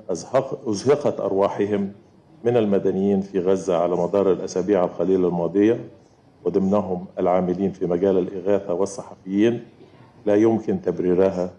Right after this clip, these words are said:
بأي ذريعة أو ادعاء. وفي هذا الصدد، إننا ما زلنا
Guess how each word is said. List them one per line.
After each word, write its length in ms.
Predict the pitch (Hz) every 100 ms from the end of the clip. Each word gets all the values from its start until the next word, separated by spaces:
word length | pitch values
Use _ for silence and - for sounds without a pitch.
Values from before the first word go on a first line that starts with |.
| - -
بأي 240 | 113 104
ذريعة 760 | 90 92 95 90 87 95 85 90 135
أو 120 | 120
ادعاء. 440 | 90 87 76 73 - - _ _ _ _ - - - _ _ -
وفي 200 | - 127
هذا 180 | 143 131
الصدد، 380 | - 113 - - - _ _ _ _ _ -
إننا 380 | 113 123 117 117
ما 140 | 110
زلنا 540 | 98 113 104 104 104